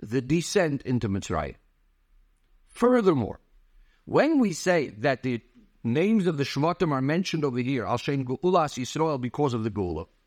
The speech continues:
we don't only mean the Geula out of Mitzrayim, but in fact, even the ultimate Geula through Mashiach. And the Medrash, when explaining the names of the Shvatim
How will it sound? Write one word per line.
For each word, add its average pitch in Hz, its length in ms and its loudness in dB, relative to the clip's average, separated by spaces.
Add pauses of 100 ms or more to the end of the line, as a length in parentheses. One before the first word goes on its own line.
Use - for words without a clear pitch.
(440)
we 143 120 0
don't 233 300 0
only 233 340 4
mean 151 200 2
the 131 100 -4
Geula 143 460 0
out 135 80 0
of 113 80 -2
Mitzrayim, 101 580 0 (880)
but 104 220 -2
in 151 80 -2
fact, 202 520 2 (460)
even 160 260 2
the 196 140 2
ultimate 196 480 2
Geula 180 340 2
through 165 220 -2
Mashiach. 127 440 -2 (1080)
And 156 220 2
the 147 60 2
Medrash, 160 560 0 (1000)
when 113 140 2
explaining 165 680 2
the 139 100 0
names 165 460 2 (100)
of 143 200 0
the 131 100 0
Shvatim 98 560 -4